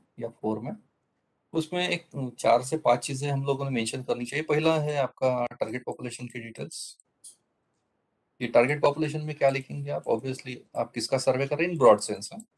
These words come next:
उसमें population की details है क्या आपके पास? यानी कैपिटल एन का size है क्या? यानी finite है, infinite है,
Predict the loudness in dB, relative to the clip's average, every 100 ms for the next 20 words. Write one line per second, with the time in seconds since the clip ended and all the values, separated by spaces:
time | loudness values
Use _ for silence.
0 | _ _ _ _ _ _ _ _ _ _
1 | _ _ _ _ -14 -10 -6 -4 2 2
2 | 2 -2 -4 -6 -8 -6 -6 -6 -4 -2
3 | 0 -2 -4 -8 -8 -8 -6 -6 -8 _
4 | _ 0 0 0 0 0 -2 -2 0 0
5 | 0 0 -4 -4 -6 -4 2 2 2 0
6 | 0 -2 -2 -2 -2 -2 -2